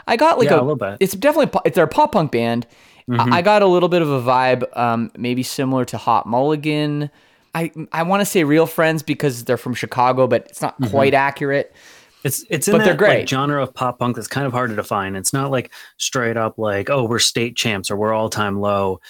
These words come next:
Speaker 2: And it's not like we're Four Year Strong or we're, like, Settle Your Scores or, like, e-, more easy core like that. It's right nice in the middle.
Speaker 1: Yeah. Ex-
Speaker 2: A good
Speaker 1: ex-
Speaker 2: blend of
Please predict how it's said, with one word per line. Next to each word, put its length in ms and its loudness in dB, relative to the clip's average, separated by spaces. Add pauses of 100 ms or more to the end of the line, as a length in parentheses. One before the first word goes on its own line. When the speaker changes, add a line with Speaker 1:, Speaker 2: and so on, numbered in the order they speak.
(180)
Speaker 2:
And 80 -2
it's 120 -2
not 140 -2
like 180 -4
we're 80 -4
Four 300 -2
Year 200 -2
Strong 760 -2
or 480 -4 (340)
we're, 140 -2
like, 180 -2
Settle 320 0
Your 140 0
Scores 500 -2
or, 120 -2
like, 280 -10
e-, 280 0
more 180 -2
easy 300 0
core 260 -4
like 220 -4
that. 120 -6
It's 180 -10
right 220 0 (240)
nice 560 -2
in 120 -2
the 80 -4
middle. 480 -14 (160)
Speaker 1:
Yeah. 320 -2 (260)
Ex- 160 -8
Speaker 2:
A 40 -12
good 300 0
Speaker 1:
ex- 100 -12
Speaker 2:
blend 420 0
of 200 -6